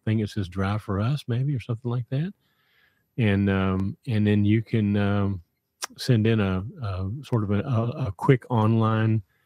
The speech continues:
uh, mini application, and then we can, uh, reach out to you.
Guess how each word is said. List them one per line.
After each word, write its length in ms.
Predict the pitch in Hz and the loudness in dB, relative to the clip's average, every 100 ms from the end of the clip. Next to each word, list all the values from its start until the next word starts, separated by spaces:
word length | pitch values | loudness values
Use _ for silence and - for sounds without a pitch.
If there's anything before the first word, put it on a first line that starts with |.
| _ _ _ _ | _ _ _ _
uh, 120 | - 90 | -6 0
mini 380 | 107 120 123 | 4 6 6
application, 720 | 117 117 107 - 117 110 202 202 _ _ _ | 2 -2 -4 0 0 0 -2 -4 _ _ _
and 220 | 120 98 98 | -2 0 2
then 200 | 95 98 | 2 2
we 120 | 104 | 2
can, 440 | 127 - 113 104 | 0 0 0 2
uh, 240 | 110 107 107 | 0 0 0
reach 300 | 110 120 - | 0 0 -2
out 180 | 120 117 | -4 0
to 80 | 113 | 0
you. 460 | 107 127 143 156 | 2 2 2 -2